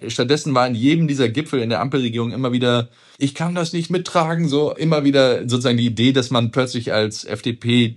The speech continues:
ganz Deutschland mitregiert und deswegen auch für alles verantwortlich ist. Was, so,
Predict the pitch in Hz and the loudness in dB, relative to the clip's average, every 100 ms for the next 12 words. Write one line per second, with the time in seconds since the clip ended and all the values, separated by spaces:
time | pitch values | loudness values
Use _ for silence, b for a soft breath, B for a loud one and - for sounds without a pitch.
0 | - - 113 - 120 123 117 101 87 104 | -4 0 0 2 2 2 0 -2 0 -2
1 | 104 - 104 98 107 135 120 104 107 113 | -2 -4 -6 0 2 2 2 0 0 -2
2 | 101 95 - - 135 120 120 110 104 104 | -2 -2 -2 0 -2 -2 -4 -4 -2 -2
3 | 95 95 82 82 101 98 | -2 -6 -6 -8 -4 -6